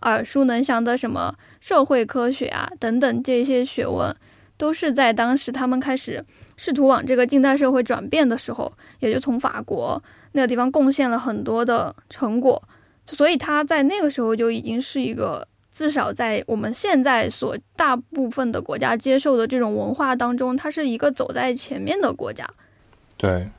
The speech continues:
Speaker 1: 对。
Speaker 2: 就不光说是在经济上，可能就是在精神上。
Speaker 1: 是的。
Speaker 2: 它也象征了一个先进。
Speaker 1: 它是多大的一个就是这种改变呀？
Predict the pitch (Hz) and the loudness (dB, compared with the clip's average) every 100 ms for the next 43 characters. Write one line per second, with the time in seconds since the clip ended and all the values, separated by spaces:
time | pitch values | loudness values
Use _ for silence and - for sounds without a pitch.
0 | _ 240 208 - - _ - - _ _ | _ -4 -4 -6 -14 _ -20 -20 _ _
1 | _ - - 139 - 143 151 151 151 131 | _ -8 4 4 6 10 10 10 6 6
2 | 113 95 - 127 139 107 90 87 87 90 | 6 6 2 2 2 2 2 -2 0 -2
3 | 87 - 107 95 92 - 135 147 82 80 | 0 0 2 4 2 4 4 4 0 0
4 | 92 - 123 - 320 233 - 294 - - | -4 -4 -8 -8 -2 -2 -2 -6 -18 4
5 | 107 104 - - 92 95 90 85 95 90 | 6 6 6 4 4 4 2 0 2 2
6 | 87 - _ - - 117 107 107 107 87 | 2 -4 _ -12 0 4 4 4 2 2
7 | - _ _ _ _ _ _ - 330 330 | -8 _ _ _ _ _ _ -4 -2 -2
8 | 254 - _ _ - 311 370 339 254 220 | -4 -8 _ _ 0 2 4 4 4 2
9 | 247 240 247 262 254 269 240 233 - - | 2 2 -2 -4 -4 -2 -2 -2 -6 -2
10 | 262 240 - | 0 0 -4